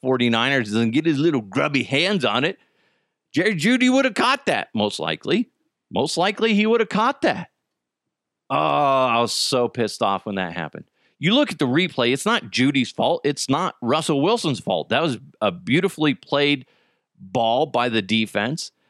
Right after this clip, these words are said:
but it was a beautifully thrown ball, and it would have been right there on the money. Right there. But that's football for you. You, I mean, shit's not always gonna be perfect.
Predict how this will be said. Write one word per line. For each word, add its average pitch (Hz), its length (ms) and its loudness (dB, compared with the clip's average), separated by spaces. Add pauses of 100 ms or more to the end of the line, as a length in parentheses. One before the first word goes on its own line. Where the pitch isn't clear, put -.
(140)
but - 100 0
it 156 40 0
was 135 180 0
a 113 220 2
beautifully 113 640 -2
thrown 123 460 -2
ball, 85 560 0 (380)
and 120 140 2
it 135 120 0
would 131 200 2
have 127 120 -2
been 117 320 -2 (540)
right 113 300 -2
there 95 240 2
on 98 160 -2
the 95 60 0
money. 85 300 -2 (500)
Right 143 320 -2
there. 120 460 0 (640)
But 127 180 -2
that's 160 260 -2
football 135 460 -2
for 98 260 -2
you. 78 140 -2
You, 92 340 -4
I 113 80 0
mean, 127 220 2
shit's - 400 -4
not 151 180 0
always 151 260 2
gonna 147 180 -2
be 151 120 2
perfect. - 540 -8